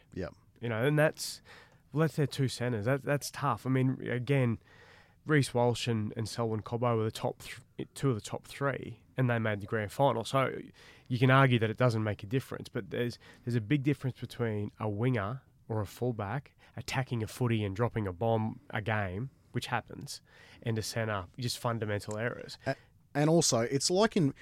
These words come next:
Speaker 1: it's like in basketball with a, with a turnover to assist ratio, right? So you might have a ton of errors, but do you have a ton of line break assists, for example?
Speaker 2: Yeah, exactly, yeah. You put yourself in the game.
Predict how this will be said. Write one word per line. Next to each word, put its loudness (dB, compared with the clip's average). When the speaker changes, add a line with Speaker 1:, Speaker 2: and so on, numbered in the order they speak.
Speaker 1:
it's 0
like 4
in 4
basketball 2
with 2
a, 0
with -2
a 0
turnover 2
to -2
assist 0
ratio, -2
right? -2
So 4
you 6
might 4
have 2
a -2
ton -2
of -4
errors, 2
but -4
do -4
you 2
have -2
a -6
ton -8
of -10
line 0
break -2
assists, -8
for -6
example? 0
Speaker 2:
Yeah, 2
exactly, -2
yeah. -2
You -2
put -2
yourself -6
in -4
the -4
game. -2